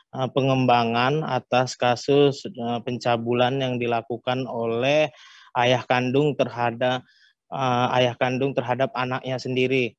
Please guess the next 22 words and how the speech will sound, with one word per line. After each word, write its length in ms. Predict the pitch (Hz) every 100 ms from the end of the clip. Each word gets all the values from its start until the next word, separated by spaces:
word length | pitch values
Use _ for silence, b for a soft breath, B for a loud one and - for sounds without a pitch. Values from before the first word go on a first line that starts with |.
| _ _ _
Jadi, 480 | 123 117 143 156 151
eh, 240 | 113 135 123
kasus 320 | 131 131 139 -
ini 320 | 135 123 131 143
terungkap 560 | 143 139 120 123 -
pertama 400 | - - 127 123
kali, 640 | 120 120 123 135 151 156 - _ _ -
eh, 240 | 131 127
sekitar, 640 | 120 117 120 - 123 127 131
eh, 600 | 131 127 123 123 120 120 120
dua 240 | 123 123
minggu 320 | 120 123 120
lalu, 480 | 120 113 113 131 143
di 80 | 123
mana 560 | 117 113 117 135 147 147
pada 240 | - 123 120
saat 240 | 123 117
itu 400 | 120 113 147 143
korban 560 | 135 123 113 120 123 147 b b b _
atas 640 | 123 - 120 120 120 120
inisial 720 | 127 123 120 127 123 120 120
S 240 | - 127